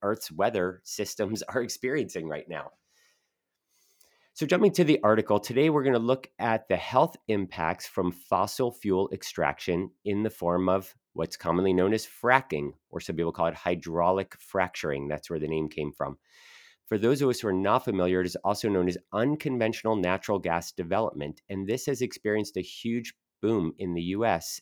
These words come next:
especially over the past two decades. There are many issues with fracking,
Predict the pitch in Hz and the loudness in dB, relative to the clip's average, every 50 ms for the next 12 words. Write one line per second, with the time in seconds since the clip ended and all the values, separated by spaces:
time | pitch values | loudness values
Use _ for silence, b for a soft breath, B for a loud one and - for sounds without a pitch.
0 | _ _ - 101 - - - _ 104 104 - - - 95 90 - - 90 82 85 | _ _ -16 -14 -14 -16 -4 _ -2 0 0 -2 -2 -2 -2 -2 -2 -4 -4 -4
1 | 82 80 - 85 76 - - - 87 - 78 78 - - 73 71 - - - - | -4 -4 -4 -4 -6 -6 -6 -8 -6 -4 -4 -4 -4 -6 -8 -10 -10 -14 -18 -20
2 | - _ _ _ _ _ _ _ _ _ _ _ _ _ _ - - 101 117 135 | -20 _ _ _ _ _ _ _ _ _ _ _ _ _ _ -8 -4 -2 0 0
3 | - - 123 127 123 113 113 117 131 131 - - 98 147 156 - - 139 104 87 | 2 2 2 2 4 2 2 4 2 2 0 0 0 0 0 0 0 0 0 0
4 | - 92 90 - - - 95 80 78 - - - 87 87 92 | -2 -2 -2 -2 -2 0 0 0 0 0 -2 -2 0 0 -2